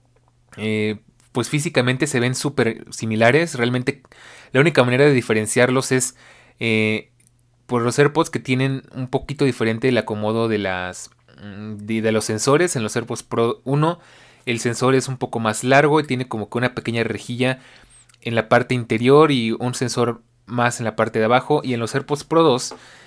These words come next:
eh, cambia un poquito porque ahora no tenemos esa rejilla, tenemos simplemente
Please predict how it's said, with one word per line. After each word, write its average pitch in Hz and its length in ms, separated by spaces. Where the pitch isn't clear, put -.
eh, - 120
cambia 147 240
un 147 60
poquito 147 380
porque 123 240
ahora 131 300
no 147 200
tenemos 147 340
esa 147 160
rejilla, 131 380
tenemos 120 340
simplemente 123 800